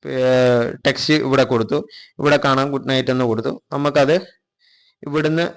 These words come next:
സൈസ് അഡ്ജസ്റ്റ് ചെയ്യണമെങ്കിൽ അഡ്ജസ്റ്റ് ചെയ്യാം. ശേഷം നിങ്ങൾക്ക് ഇവിടുന്ന് ഫോണ്ട് അഡ്ജസ്റ്റ് ചെയ്യാം. ഇവിടെ കളർ കൊടുത്തിട്ട് നിങ്ങൾക്ക് ആ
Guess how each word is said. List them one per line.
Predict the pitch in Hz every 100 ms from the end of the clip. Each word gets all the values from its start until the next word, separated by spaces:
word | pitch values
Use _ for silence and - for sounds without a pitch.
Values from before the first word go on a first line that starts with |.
| 160
സൈസ് | 151 143 135 165 165 - _
അഡ്ജസ്റ്റ് | 131 135 131 -
ചെയ്യണമെങ്കിൽ | 139 131 131 131
അഡ്ജസ്റ്റ് | 123 113 113 120
ചെയ്യാം. | 104 117 - _ _ _ _ _
ശേഷം | - 143 131 151 156 _ _ _ _ _ _
നിങ്ങൾക്ക് | - 139 131 147
ഇവിടുന്ന് | 139 143
ഫോണ്ട് | 143 135 131 139 151 139
അഡ്ജസ്റ്റ് | 127 127 -
ചെയ്യാം. | 127 143 -
ഇവിടെ | - 127 123
കളർ | 123 123 131 131 -
കൊടുത്തിട്ട് | - 127 117 120 110 147 - - _ -
നിങ്ങൾക്ക് | 131 123
ആ | 135